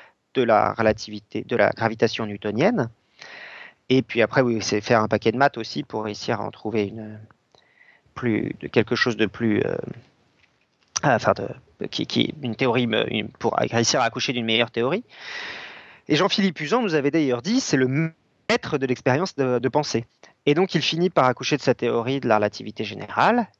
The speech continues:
Et donc, bah, il trouve la solution à son, euh, à son paradoxe, euh, apparent. La gravitation n'est pas une force à action immédiate.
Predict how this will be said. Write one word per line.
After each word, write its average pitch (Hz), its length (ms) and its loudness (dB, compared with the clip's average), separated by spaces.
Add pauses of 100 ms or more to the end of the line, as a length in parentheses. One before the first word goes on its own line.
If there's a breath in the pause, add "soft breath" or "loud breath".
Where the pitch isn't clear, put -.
(120)
Et 233 280 4
donc, 156 240 -6
bah, 117 80 4
il 117 80 0
trouve 170 260 0
la 127 120 4
solution 151 600 -6
à 117 140 2
son, 107 420 -10
euh, 98 220 -10
à - 80 -8
son 107 180 -10
paradoxe, 107 640 2
euh, 107 480 -4 (180)
apparent. 202 460 0 (440 loud breath)
La 135 120 0
gravitation 139 560 0
n'est 139 100 4
pas 175 380 0 (200)
une 123 140 -16
force - 320 -4
à 110 40 2
action 110 260 -4
immédiate. 113 560 2